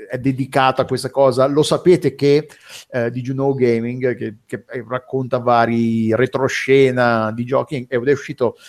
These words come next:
eh, da un paio di giorni quello su Wolfenstein tre D, e, e ci sono alcune cose carine, vabbè, tipo il, che udi-, inizialmente, quando hanno incominciato a lavorare sul gioco, eh, era un remake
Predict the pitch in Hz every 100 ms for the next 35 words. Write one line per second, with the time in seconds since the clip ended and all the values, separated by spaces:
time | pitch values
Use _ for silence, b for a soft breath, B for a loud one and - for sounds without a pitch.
0 | B B - 120 117 113 113 113 110 139
1 | 156 139 151 160 160 147 160 143 139 143
2 | 135 117 - 117 131 165 123 139 - _
3 | b b b - 110 107 104 104 104 -
4 | 151 180 233 220 185 196 175 160 156 147
5 | 156 135 131 147 139 139 147 139 135 131
6 | 135 135 143 - 180 - 180 147 151 175
7 | 156 160 180 160 185 185 185 _ 139 139
8 | 143 139 135 139 139 139 131 131 135 135
9 | - 135 120 135 151 151 170 170 B B
10 | B _ 131 123 120 - _ _ 185 175
11 | - 175 165 147 147 156 175 165 170 180
12 | 170 - 196 202